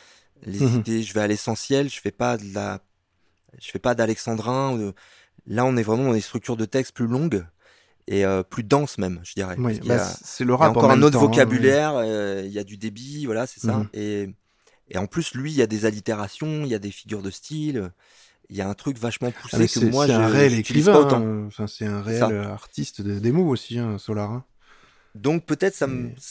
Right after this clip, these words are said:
Speaker 1: peut-être que ça va m-, aussi me, continuer de me nourrir.
Speaker 2: Et peut-être que t'écriras pour Solar. Non, je rigole.
Speaker 1: Ah bah, écoute,
Speaker 2: <laughs> Ça serait bien.
Speaker 1: j'aimerais bien faire une chanson avec lui,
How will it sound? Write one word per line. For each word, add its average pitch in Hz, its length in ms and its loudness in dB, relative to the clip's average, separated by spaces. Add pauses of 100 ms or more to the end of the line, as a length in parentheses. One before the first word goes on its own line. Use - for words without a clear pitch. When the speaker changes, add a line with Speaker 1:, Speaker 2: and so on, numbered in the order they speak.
(160)
Speaker 1:
peut-être 139 280 -2
que 139 80 -4
ça 123 160 -4
va 123 120 0
m-, 123 200 -6
aussi 127 280 -10
me, 104 560 -6 (580)
continuer 117 420 -6
de 139 40 -4
me 123 80 -2
nourrir. 92 400 -6 (600)
Speaker 2:
Et - 80 0
peut-être - 180 -4
que - 80 -6
t'écriras 107 440 0
pour 123 180 -8
Solar. 101 460 -6 (420)
Non, 123 100 2
je 110 100 0
rigole. 117 200 2
Speaker 1:
Ah 120 100 4
bah, 107 280 4
écoute, - 300 2
Speaker 2:
<laughs> - 300 0
Ça - 160 -2
serait - 180 -4
bien. 151 300 2
Speaker 1:
j'aimerais 120 300 2
bien 170 180 4
faire 123 140 4
une - 80 4
chanson 123 260 0
avec 117 220 2
lui, 139 80 0